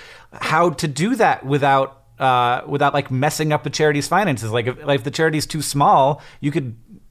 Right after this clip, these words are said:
like, and you wanna give them a one-time gift, you could mess stuff up. It's, you, you almost have too much power, and that responsibility becomes, like,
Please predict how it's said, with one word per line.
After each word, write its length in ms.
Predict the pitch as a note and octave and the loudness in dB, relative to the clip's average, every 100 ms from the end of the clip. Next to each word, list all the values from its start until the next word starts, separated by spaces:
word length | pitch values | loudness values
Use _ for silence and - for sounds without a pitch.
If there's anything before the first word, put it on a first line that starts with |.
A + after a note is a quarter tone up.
| - | -4
like, 140 | C3 | -2
and 100 | C3+ | 2
you 80 | C#3+ | 2
wanna 200 | C#3 D3+ | 2 0
give 120 | C3+ | -2
them 120 | C3 C3+ | -2 0
a 40 | |
one-time 380 | C#3 C#3+ C#3+ C3 | 0 0 -2 -2
gift, 300 | A3 D4 - | -4 -4 -4
you 40 | |
could 160 | C#3 C3+ | -6 -2
mess 200 | F3 F#3+ | -2 0
stuff 260 | - D#3+ | -2 0
up. 220 | B3+ - - | 0 0 -4
It's, 260 | - - - - - | -8 -10 -14 -20 -8
you, 180 | D3 E3+ | -6 -2
you 140 | E3+ | 2
almost 260 | F#3+ F#3+ F3 | 4 4 0
have 160 | E3 D#3 | -2 -2
too 140 | F#3 | 0
much 240 | F3 E3 | 0 -2
power, 280 | - G3 F#3 | 0 4 4
and 140 | C#3+ C#3 | 4 2
that 160 | C3+ | 0
responsibility 720 | C#3 A2+ C#3+ C3 C3 C3 C3 | -2 0 0 0 0 0 0
becomes, 440 | B2+ B2+ B2 A#2+ - | -4 -4 -4 -4 -6
like, 160 | G2+ | -6